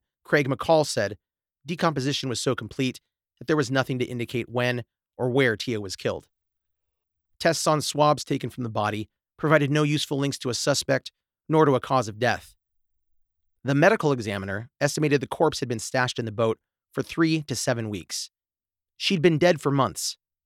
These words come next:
and somewhat recently moved. Tia Hicks was a mother of two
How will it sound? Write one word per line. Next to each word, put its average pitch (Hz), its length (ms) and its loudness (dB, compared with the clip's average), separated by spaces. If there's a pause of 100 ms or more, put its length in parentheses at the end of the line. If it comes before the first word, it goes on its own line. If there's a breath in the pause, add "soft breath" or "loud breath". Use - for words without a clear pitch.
(100)
and 127 120 -2
somewhat 143 340 2
recently 113 360 0
moved. 98 360 -8 (1200)
Tia 202 220 6
Hicks 180 260 0
was 139 120 0
a 139 40 2
mother 139 260 4
of 127 120 -2
two 123 340 2